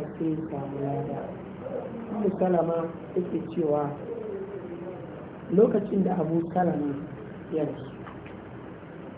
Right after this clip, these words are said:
sai ta tuna cewa Annabi sallallahu alaihi wasallam ya ce, "Ba wani mutum wanda musiba za ta same shi,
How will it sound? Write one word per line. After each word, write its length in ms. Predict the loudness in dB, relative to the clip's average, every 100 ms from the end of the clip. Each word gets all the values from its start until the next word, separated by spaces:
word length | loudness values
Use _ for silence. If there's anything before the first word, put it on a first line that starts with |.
| -12 -12 -12 -12 -12 -12 -12 -12 -12 -12 -12 -12 -12 -12 -10 -10 -10 -4
sai 300 | 2 4 4 -2 -4 -8 -10 -12 -12 -12 -12 -12 -12 -12 -12 -12 -12 -12 -2
ta 120 | 2
tuna 300 | 4 6 6 6
cewa 280 | 6 6 6
Annabi 320 | 6 4 2
sallallahu 200 | 2 0
alaihi 0 |
wasallam 280 | 2 2 4
ya 140 | 4 2
ce, 160 | 2 2
"Ba 180 | 4 6
wani 260 | 6 4
mutum 360 | 4 2 0 0 2 0 0
wanda 300 | 0 2 2
musiba 440 | 0 -2 -2 0 2
za 160 | 2
ta 140 | 0 -2
same 340 | -2 0 2 2
shi, 180 | 0